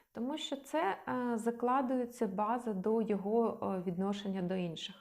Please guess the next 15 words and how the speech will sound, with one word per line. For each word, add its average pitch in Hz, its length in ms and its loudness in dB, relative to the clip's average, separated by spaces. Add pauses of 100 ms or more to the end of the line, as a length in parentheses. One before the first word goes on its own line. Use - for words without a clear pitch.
(160)
Вона 208 320 4
закладується 202 600 2
з - 100 -6
маленького 214 760 0
віку, 190 300 -2
але 226 220 4
в 254 120 -4
підлітковому 247 680 0
це 262 220 -2
все 262 200 -4
прям, 214 400 -2
ну, 214 80 0
все, - 360 -8
це 214 160 -6
вже, 202 240 -4